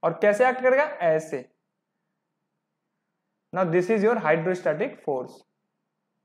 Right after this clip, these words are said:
ये है वो एफ। और यहाँ कैसे act करेगा? ऐसे। This is your hydrostatic force। आ रही बात समझ में? हम्म? उम्मीद है कि आ ही रही हो,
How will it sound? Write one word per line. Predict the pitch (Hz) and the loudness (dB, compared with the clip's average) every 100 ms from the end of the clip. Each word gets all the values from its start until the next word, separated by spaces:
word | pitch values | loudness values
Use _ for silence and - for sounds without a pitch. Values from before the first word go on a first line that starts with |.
| _ _ _ _ _ 156 | _ _ _ _ _ -2
ये | 202 | 0
है | 185 | 2
वो | 165 147 | 2 2
एफ। | 131 - _ - | -2 -10 _ -6
और | 165 | -2
यहाँ | 175 214 | 0 2
कैसे | 220 220 | 2 0
act | 220 - | -4 -2
करेगा? | 220 277 - - _ _ _ _ _ _ _ _ _ _ _ _ _ _ _ _ _ _ _ 127 | -2 -2 -8 -20 _ _ _ _ _ _ _ _ _ _ _ _ _ _ _ _ _ _ _ -10
ऐसे। | 127 - 113 _ _ _ _ _ _ _ _ _ _ _ _ _ _ - | -10 -12 -20 _ _ _ _ _ _ _ _ _ _ _ _ _ _ -8
This | 147 | -6
is | 160 | -4
your | 170 143 | -6 -6
hydrostatic | 135 147 139 127 240 - _ _ _ | -8 -8 -10 -10 -10 -12 _ _ _
force। | - - - - _ _ _ _ _ _ _ _ _ _ _ _ _ - | -18 -14 -16 -16 _ _ _ _ _ _ _ _ _ _ _ _ _ -4
आ | |
रही | 196 | 0
बात | 294 | 0
समझ | 311 | -2
में? | 247 156 - _ _ _ _ _ _ _ _ _ _ _ _ _ | -4 -6 -14 _ _ _ _ _ _ _ _ _ _ _ _ _
हम्म? | 196 294 _ _ _ _ _ _ - | -10 -10 _ _ _ _ _ _ -12
उम्मीद | 185 208 208 | -2 0 0
है | 196 | 0
कि | |
आ | 165 | -2
ही | 165 | -2
रही | 175 | -2
हो, | 156 | -4